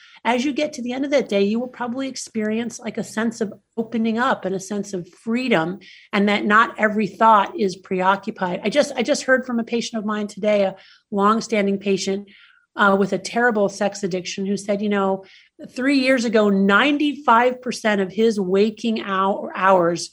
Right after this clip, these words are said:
he was preoccupied with using pornography. Now he hardly thinks about it. He has changed his brain, and he's effectively done that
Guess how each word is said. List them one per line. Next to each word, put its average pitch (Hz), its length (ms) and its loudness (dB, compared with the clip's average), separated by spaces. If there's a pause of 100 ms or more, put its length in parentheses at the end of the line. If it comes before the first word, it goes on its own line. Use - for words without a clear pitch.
(200)
he 233 180 2
was 233 160 4
preoccupied 185 960 0 (200)
with 185 240 0
using 196 280 -2
pornography. 190 800 -4 (140)
Now 214 260 4
he 220 180 0
hardly 196 640 0
thinks 180 400 -8
about 196 300 -6
it. - 160 -12 (200)
He 285 200 -2
has 302 200 2
changed 226 360 -2
his 226 140 -8
brain, 247 400 -2 (280)
and 214 120 0
he's 240 140 0
effectively 240 640 -4
done 202 280 -2
that 185 240 -4